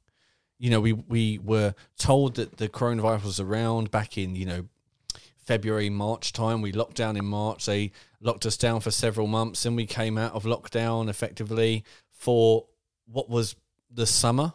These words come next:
more or less. Um, and then obviously it was, it rose and went mad again during the kind of coming into the winter months, and then we locked again over Christmas.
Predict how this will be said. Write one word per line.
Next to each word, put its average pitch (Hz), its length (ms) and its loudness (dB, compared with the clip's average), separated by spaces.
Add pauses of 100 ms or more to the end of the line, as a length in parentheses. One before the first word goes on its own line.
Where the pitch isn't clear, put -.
more 120 220 2
or 120 80 6
less. 156 340 2 (1600)
Um, 127 360 6
and 135 120 6
then 139 300 4 (120)
obviously 131 320 2
it 131 100 -4
was, 127 400 2
it 131 160 0
rose 131 400 4
and 127 100 2
went 127 160 2
mad 131 280 0
again 131 200 0
during 123 300 2
the 117 60 -2
kind 123 200 0
of 113 100 -2
coming 123 260 0
into 113 200 0
the 113 80 0
winter 120 300 2
months, 117 360 2
and 117 80 0
then 117 80 2
we 120 120 2
locked 117 220 0
again 123 360 -2
over 117 160 0
Christmas. - 400 -4